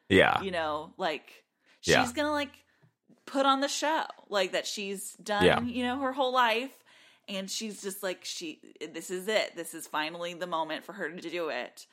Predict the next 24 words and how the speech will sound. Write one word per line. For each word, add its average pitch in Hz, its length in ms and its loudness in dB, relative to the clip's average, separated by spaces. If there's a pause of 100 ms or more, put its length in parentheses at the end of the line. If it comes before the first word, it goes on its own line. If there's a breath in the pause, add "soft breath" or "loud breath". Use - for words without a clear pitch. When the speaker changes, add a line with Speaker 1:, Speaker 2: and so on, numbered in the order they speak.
(420 soft breath)
Speaker 2:
And 175 580 -2 (220)
then 202 220 0
it 196 80 -10
changes 185 400 -6
again, 165 260 0
and 151 160 -6
then 147 100 -4
we 147 100 -10
see 156 140 -10
that 131 140 -10
the 139 80 -10
brother 82 240 -8
is 82 80 -14
alive. - 260 -8 (280 loud breath)
And 220 120 2
I 240 240 2
just 339 480 -2
love 220 720 4 (300)
that 180 320 0
so 170 380 0
much. - 720 -4 (260 soft breath)
That, 208 140 4
like, 202 240 4 (240)
they, 196 180 2